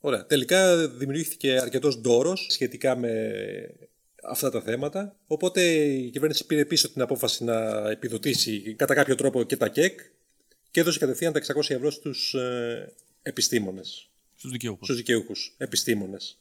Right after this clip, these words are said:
Speaker 2: Ε, το μόνο που δεν μας απάντησε είναι το, το σκυλικυλικικού και το μαγιστρο
Speaker 1: Τελικά το
Speaker 2: κατάσταση.
Speaker 1: σκόιλ ελληνικού είναι σχολή-, σκούλ ελληνικού, σχο-, ε, ελληνικό σχολείο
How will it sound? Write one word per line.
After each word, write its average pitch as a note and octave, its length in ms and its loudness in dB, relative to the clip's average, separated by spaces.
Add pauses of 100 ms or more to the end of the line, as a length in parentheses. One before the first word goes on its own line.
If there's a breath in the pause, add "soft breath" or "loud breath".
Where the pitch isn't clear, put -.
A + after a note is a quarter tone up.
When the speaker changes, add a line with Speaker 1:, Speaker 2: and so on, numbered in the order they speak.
(120)
Speaker 2:
Ε, B2+ 260 -2
το C3+ 120 0
μόνο F3+ 120 6
που F3 60 0
δεν F#3 80 4
μας F#3 120 2
απάντησε F3+ 360 0
είναι G3 100 2
το, E3 280 2
το C#3+ 100 -4
σκυλικυλικικού C3 840 0
και E3 120 -4
το D3 140 -4 (880)
μαγιστρο A#2 420 -4
Speaker 1:
Τελικά C3+ 180 6 (100)
το F3 60 6
Speaker 2:
κατάσταση. - 260 2
Speaker 1:
σκόιλ F3 280 6
ελληνικού D#3+ 460 2
είναι E3+ 180 4
σχολή-, C3+ 680 2
σκούλ D#3 480 4
ελληνικού, B2 880 2 (500)
σχο-, B2+ 380 0
ε, A#2+ 240 0
ελληνικό B2+ 300 -2
σχολείο C3+ 500 2